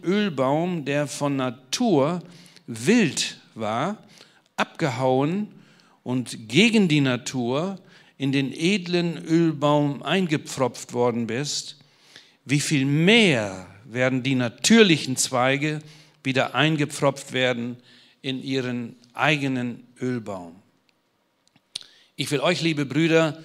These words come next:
dieses Geheimnis nicht verschweigen, damit ihr euch nicht selbst für klug haltet. Verstockung ist einem Teil Israels widerfahren, so lange,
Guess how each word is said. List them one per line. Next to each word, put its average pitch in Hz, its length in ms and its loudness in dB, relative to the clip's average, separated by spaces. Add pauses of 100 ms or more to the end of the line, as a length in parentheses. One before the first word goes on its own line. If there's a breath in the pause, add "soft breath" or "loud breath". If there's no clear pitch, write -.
(440 loud breath)
dieses 151 280 -2
Geheimnis 160 600 0
nicht 170 220 0
verschweigen, 156 720 0
damit 143 280 -4
ihr 151 100 0
euch 143 120 2
nicht 139 180 -6
selbst 147 300 -2
für 139 100 -6
klug 131 300 -8
haltet. 95 480 -16 (1120 soft breath)
Verstockung 196 800 2 (400 loud breath)
ist 180 320 -2
einem 147 460 -4
Teil 151 480 2 (220)
Israels 139 760 -4
widerfahren, 143 880 -2 (760 soft breath)
so 165 380 0
lange, 165 560 -4